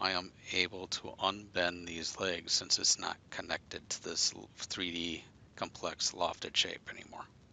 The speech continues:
So I'll use LogoPress unbending by steps. And I have my K factor set to a German din standard, which automatically calculates it.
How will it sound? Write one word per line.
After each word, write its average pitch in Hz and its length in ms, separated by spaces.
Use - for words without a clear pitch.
So - 200
I'll - 140
use 87 200
LogoPress 85 540
unbending 87 360
by 82 140
steps. - 600
And 87 400
I 82 40
have 90 200
my 85 80
K 92 240
factor 87 460
set - 320
to - 100
a 82 60
German 101 420
din 82 180
standard, 87 440
which 90 200
automatically 85 460
calculates 85 680
it. 123 100